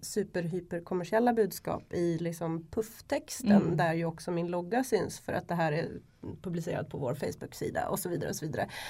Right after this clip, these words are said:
Speaker 1: Att man, man man måste komma ihåg att det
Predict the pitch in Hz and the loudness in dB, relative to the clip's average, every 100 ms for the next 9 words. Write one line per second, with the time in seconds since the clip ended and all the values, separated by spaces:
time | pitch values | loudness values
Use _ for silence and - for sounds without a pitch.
0 | - - - - 202 - 202 202 190 - | -10 -12 -6 0 0 6 8 8 6 0
1 | - - - - 202 208 202 202 - - | -20 -20 -20 4 8 10 10 6 -6 -20
2 | - - _ - - 208 220 240 240 240 | -20 -20 _ -10 6 10 10 8 6 8
3 | 311 226 165 - | 10 10 6 -2